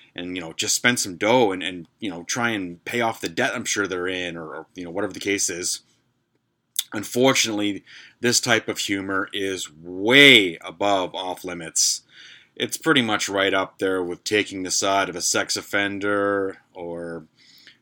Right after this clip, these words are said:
kicking a puppy into the highway, something along those lines. I mean, domestic abuse is just off limits, and it's just not funny,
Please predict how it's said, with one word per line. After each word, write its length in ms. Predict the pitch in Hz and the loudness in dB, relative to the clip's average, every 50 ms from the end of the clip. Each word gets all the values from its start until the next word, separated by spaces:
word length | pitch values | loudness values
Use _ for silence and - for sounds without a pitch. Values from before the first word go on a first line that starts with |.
| _ | _
kicking 280 | - 131 123 113 113 101 | -4 -4 -4 -2 -4 -6
a 60 | 95 | -6
puppy 460 | - - 120 120 117 - 117 113 110 | -6 0 0 2 4 4 6 6 6
into 160 | 110 104 104 98 | 6 4 2 -2
the 80 | 98 | -2
highway, 680 | 95 107 107 107 110 110 110 110 110 110 110 110 110 107 | 2 4 6 6 6 6 6 6 6 6 4 4 2 0
something 300 | - - - 110 104 98 | -2 -4 -6 -6 -6 -4
along 200 | 95 98 101 101 | -4 -4 -4 -2
those 200 | 104 104 110 98 | -2 -2 -2 -2
lines. 380 | 107 110 110 113 113 110 110 107 | -2 -2 0 0 0 0 -2 -4
I 60 | 104 | -4
mean, 160 | 101 101 92 | -4 -4 -4
domestic 400 | 104 107 113 117 113 - 127 110 | -2 0 0 0 0 0 -2 -4
abuse 400 | 113 98 104 107 110 107 101 - | -4 -4 0 0 2 2 0 0
is 120 | 95 90 - | -2 0 0
just 200 | 104 101 - 104 | 0 0 0 -2
off 280 | 95 98 95 - - | -2 -4 -6 -6 0
limits, 540 | 104 107 107 107 110 - - - - - - - - - - - - - - _ _ _ - | 0 0 2 0 0 0 0 0 0 -2 -6 -12 -20 -20 -20 -20 -20 -20 -20 _ _ _ -6
and 100 | 151 160 | -4 -4
it's 140 | 151 - - | 0 0 2
just 180 | - 180 156 160 | 2 2 2 2
not 160 | 143 131 123 | 2 0 0
funny, 460 | - - 113 117 120 123 127 120 - | 0 2 4 6 6 6 4 2 -2